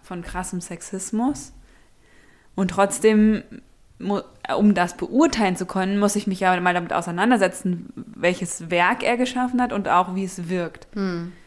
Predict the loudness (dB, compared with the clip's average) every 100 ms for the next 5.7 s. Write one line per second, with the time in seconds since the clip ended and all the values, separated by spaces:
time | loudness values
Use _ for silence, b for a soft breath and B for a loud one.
0 | B _ -2 0 0 -2 -2 0 0 -2
1 | -10 -14 -16 -8 -4 -4 -8 -2 -2 -2
2 | -8 -16 -16 -14 -8 -8 -6 -8 -10 b
3 | b b b b b b b b _ -8
4 | -4 0 0 -2 -2 0 -2 -4 -6 -4
5 | -4 -4 -4 -4 -2 -2